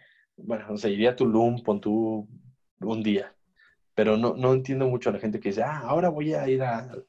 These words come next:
a la plaza, güey". No me acuerdo si es la isla o cómo se llama, güey, pero no, güey, quédate en tu hotel y métete al mar y nada, y ya, güey. Sobre todo si vas a un hotel all inclusive.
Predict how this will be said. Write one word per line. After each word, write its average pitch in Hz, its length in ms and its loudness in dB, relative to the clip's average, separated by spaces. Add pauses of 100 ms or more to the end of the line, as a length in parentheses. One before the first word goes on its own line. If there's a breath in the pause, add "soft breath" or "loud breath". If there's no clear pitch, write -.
(400)
a 95 80 -8
la 92 160 -4
plaza, 101 320 0
güey". - 240 -20
No 101 160 -10
me 104 60 -2
acuerdo 98 260 -4
si 95 140 -2
es 90 60 -2
la 90 120 -8
isla 95 320 -6
o - 180 -16 (400)
cómo 107 180 -4
se 92 120 -10
llama, 101 240 -2
güey, 123 180 -2
pero 90 420 -6 (1120 loud breath)
no, 233 380 2
güey, 104 240 -4
quédate - 260 2
en 247 100 0
tu 135 80 2
hotel 151 320 2
y 135 80 0
métete 131 320 -2
al 110 120 -4
mar 123 280 2
y 92 260 -2 (1120)
nada, 101 540 -4
y 87 160 -12
ya, 87 180 -12
güey. - 180 -18 (2000)
Sobre 139 160 4
todo 202 160 4
si 180 100 2
vas 147 260 0
a 156 40 -2
un 143 60 0
hotel 123 240 -2
all 117 180 -2
inclusive. - 380 -10